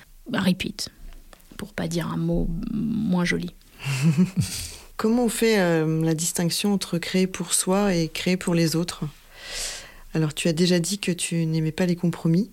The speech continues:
Speaker 1: Mm.
Speaker 2: donc tu ne fais pas de compromis.
Speaker 1: Ben, je vais
Speaker 2: Comment
Speaker 1: au-
Speaker 2: on, comment on intègre la vision de quelqu'un d'autre dans ta propre, dans sa propre vision ?
Speaker 1: Je vais faire encore une fois une double réponse que j'espère très complète. <laughs>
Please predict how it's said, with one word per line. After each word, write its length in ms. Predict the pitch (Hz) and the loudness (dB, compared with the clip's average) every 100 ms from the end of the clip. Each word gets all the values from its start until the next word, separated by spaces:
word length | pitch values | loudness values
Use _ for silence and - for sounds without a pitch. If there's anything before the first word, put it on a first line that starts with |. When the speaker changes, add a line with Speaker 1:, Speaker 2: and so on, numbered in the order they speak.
| - | -2
Speaker 1:
Mm. 60 | 226 233 - - - 175 | -2 -2 -8 -18 -12 -8
Speaker 2:
donc 120 | 160 | -6
tu 120 | - | -6
ne 60 | 156 | -4
fais 120 | 160 | -4
pas 120 | 156 | -4
de 60 | - | -2
compromis. 460 | 160 - 156 175 - - - - | -4 -2 -2 -2 -6 -16 -20 0
Speaker 1:
Ben, 120 | 208 | 2
je 80 | 208 | 4
vais 80 | 214 | 4
Speaker 2:
Comment 240 | 254 202 | 6 6
Speaker 1:
au- 100 | 214 | 6
Speaker 2:
on, 60 | 202 | 4
comment 200 | 202 226 | 4 4
on 100 | 202 | 4
intègre 520 | 170 170 190 180 156 | 4 4 4 4 2
la 140 | 156 151 | 2 2
vision 300 | 156 165 175 | 0 2 2
de 100 | 151 | 2
quelqu'un 340 | 151 147 151 | -2 0 -2
d'autre 380 | 147 165 - 160 | 0 -2 -4 -6
dans 160 | 151 | -4
ta 100 | 147 | -4
propre, 400 | 147 - 165 - 156 | -6 -10 -16 -12 -10
dans 200 | 156 151 | -8 -6
sa 180 | - | -6
propre 300 | 156 - - | -8 -12 -6
vision ? 340 | 156 156 151 175 - | 0 2 2 0 -4
Speaker 1:
Je 120 | - | -2
vais 60 | 240 | 2
faire 240 | 285 269 - | 2 0 2
encore 260 | 247 262 285 | 2 4 2
une 100 | 262 | 2
fois 140 | 302 | 2
une 140 | 269 | 4
double 240 | 220 226 233 | 4 2 4
réponse 400 | 226 214 196 - | 2 2 -2 2
que 100 | 214 | 2
j'espère 380 | 202 - 240 - | 2 2 2 4
très 180 | 233 | 4
complète. 460 | 226 202 190 214 262 | 6 4 6 4 4
<laughs> 60 | - | 4